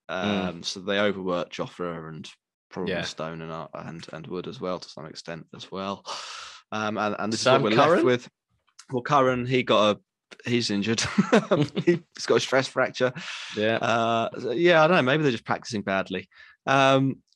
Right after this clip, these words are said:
Speaker 2: and here's, here's a good one from Chintan. We'll finish on this. Is a tedious game of cricket more tedious than a tedious game of football or a tedious game of Monopoly or a tedious game of golf, et cetera, et cetera, et cetera?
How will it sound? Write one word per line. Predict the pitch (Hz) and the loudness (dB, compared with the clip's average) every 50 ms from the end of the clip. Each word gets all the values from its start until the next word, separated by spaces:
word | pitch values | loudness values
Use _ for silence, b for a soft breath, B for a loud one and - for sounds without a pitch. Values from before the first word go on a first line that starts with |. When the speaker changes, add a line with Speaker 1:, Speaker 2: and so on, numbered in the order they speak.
| _ - - - | _ -8 2 4
Speaker 2:
and | 170 175 180 | 4 6 8
here's, | 196 240 262 | 8 8 8
here's | 202 185 - 180 208 185 | 6 6 6 6 4 4
a | 165 | 4
good | 139 123 104 | 2 2 2
one | 110 110 107 107 | 2 2 0 0
from | 107 - 110 110 | -2 -6 -6 -4
Chintan. | 107 - 120 110 101 101 98 104 | -2 0 0 0 0 -2 -2 -2
We'll | 104 104 | -2 -2
finish | - 110 98 - | -2 -2 -4 -4
on | 101 104 | -6 -8
this. | 98 - - | -6 -2 2
Is | 208 220 - | 2 2 2
a | 277 | 0
tedious | - - - 233 226 202 196 175 165 - | -2 2 2 4 4 6 6 4 4 4
game | - 151 139 139 | 4 4 4 4
of | 123 | 2
cricket | - - 107 - - 92 | 0 -2 -2 -2 -2 -4
more | 101 113 143 165 190 170 | 0 2 4 4 4 4
tedious | - 127 110 107 101 101 98 - - | 4 2 0 0 0 -2 -4 -4 -4
than | 101 101 | -8 -6
a | |
tedious | - - - 127 120 117 117 117 | -6 -2 -2 0 0 0 -2 -2
game | - - 117 113 113 | 0 0 0 0 0
of | - | -4
football | - - 160 143 - - - 85 92 104 - | -2 2 2 2 2 0 -4 -2 -2 -2 2
or | - 123 123 120 123 | 4 4 6 6 4
a | 117 | 2
tedious | - - 113 110 98 107 107 101 | 0 -2 -2 -2 0 0 -2 -2
game | - - 101 104 | -2 -2 0 0
of | 104 101 | 0 0
Monopoly | 101 104 113 120 123 123 - 90 87 87 | 0 0 0 0 -2 -2 -2 -2 -2 0
or | 85 95 104 107 | 0 0 0 0
a | 107 | 0
tedious | - - 101 92 90 98 98 - | -2 -4 -4 -4 -4 -4 -6 -4
game | - 98 95 92 | -4 -4 -2 -4
of | 90 - - | -4 -4 -2
golf, | 120 117 110 98 - | 0 0 0 -2 -6
et | - | -10
cetera, | - - - - - | -10 -10 -10 -10 -10
et | - | -10
cetera, | - - - - - - | -8 -8 -10 -10 -12 -14
et | - | -12
cetera? | - - - - - | -10 -10 -10 -10 -12